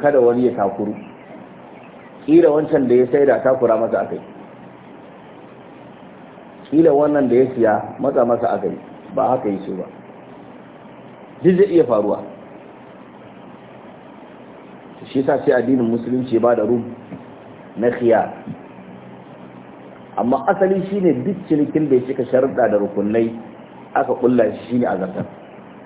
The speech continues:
To amma a irin rara da yalwa irin na shari'ar musulunci sai aka bada wannan dama.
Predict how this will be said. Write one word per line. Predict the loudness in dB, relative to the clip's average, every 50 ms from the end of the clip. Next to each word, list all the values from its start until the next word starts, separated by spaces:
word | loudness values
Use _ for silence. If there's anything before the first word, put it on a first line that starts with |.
| -20 -20 -20 -20 -20 -20 -20 -20 -20 -20 -20 -20 -20 -20 -20 -20 -20 -20 -20 -20 -20 -20 -20 -20 -20 -20 -20 -20 -20 -20 -12 -10
To | -6
amma | -6 -2 0 0 -2 0
a | 2 4
irin | 4 4 4 4 4
rara | 4 4 4 2 0 -2 -4 -6 -10 -12 -16 -18 -20 -20 -20 -20 -20 -20 -20 -20 -20 -20 -20 -20 -20 -20 -20 -20 -20 -18 -16 -12 -10 -8 -4
da | -2 0
yalwa | 0 2 2 4 4 4 4 2 -2 -8 -12 -16 -6 2
irin | 2 4 4 4
na | 0 -2
shari'ar | 0 0 0 0 2 0 0
musulunci | -2 -2 -4 -4 -4 -2 -2 -2 -4 -4 -8 -10 -6
sai | -2 0 0
aka | 0 0 2
bada | 2 2 2 4 4
wannan | 2 2 0 0 -4 0 2
dama. | 2 2 2 2 -2